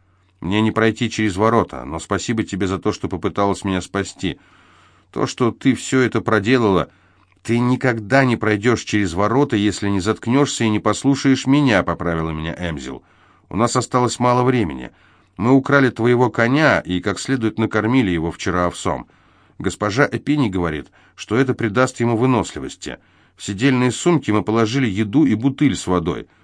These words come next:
Немного, но на день хватит. А теперь выслушай наш план, какой уж нам удалось придумать. Я пойду первый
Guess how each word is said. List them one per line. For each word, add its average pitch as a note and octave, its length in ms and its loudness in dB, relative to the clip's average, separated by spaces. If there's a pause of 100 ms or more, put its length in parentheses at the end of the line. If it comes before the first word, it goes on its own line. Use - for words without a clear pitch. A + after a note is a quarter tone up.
(280)
Немного, A2 520 4
но G2 340 4
на B2+ 220 2
день A#2 180 0
хватит. F2+ 540 -4 (540)
А D#2 180 -8
теперь D#3 320 -2
выслушай A#2 480 0
наш G#2+ 240 0
план, G2+ 360 0 (160)
какой A2+ 300 -2
уж G#2+ 220 0
нам G#2 180 0
удалось F#2+ 360 0
придумать. F2 540 -8 (960)
Я A2 240 0
пойду B2+ 340 2
первый C2+ 440 -4